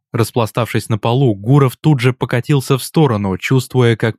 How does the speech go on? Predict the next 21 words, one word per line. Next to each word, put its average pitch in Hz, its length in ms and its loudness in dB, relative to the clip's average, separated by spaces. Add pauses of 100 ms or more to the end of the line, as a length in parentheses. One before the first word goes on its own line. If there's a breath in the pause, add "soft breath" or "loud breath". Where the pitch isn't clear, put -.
пули 135 240 4
вонзаются 117 720 0
в 104 100 -4
мягкое 117 460 0
ламинированное 113 800 2
покрытие 110 640 0
там, 113 400 -4
где 113 260 0
он 143 220 2
находился 131 640 0
лишь 127 240 2
доли 131 300 2
секунды 131 520 0
назад. 127 440 0 (340)
Крячка 120 420 2
разогнулся 113 680 0
во 110 140 0
весь 113 260 0
рост 143 300 0
на 117 100 0
лестнице 104 640 0